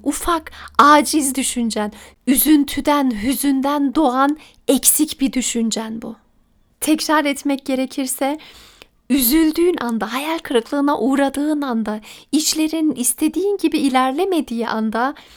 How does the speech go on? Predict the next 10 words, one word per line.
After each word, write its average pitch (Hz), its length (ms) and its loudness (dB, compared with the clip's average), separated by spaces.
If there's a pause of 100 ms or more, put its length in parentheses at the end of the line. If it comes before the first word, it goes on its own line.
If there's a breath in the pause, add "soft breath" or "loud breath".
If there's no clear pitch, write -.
(320 loud breath)
suçlamaları 226 920 -4
bırak. 220 400 -10 (180)
Bir. - 420 -10 (1120 soft breath)
Eskiden 285 680 0
yaşamış 269 640 0
olduğun 240 480 -2
şeylere 247 580 -2
tutunmayı 226 920 -2
bırak. 214 380 -4 (180)
İki. 220 460 -8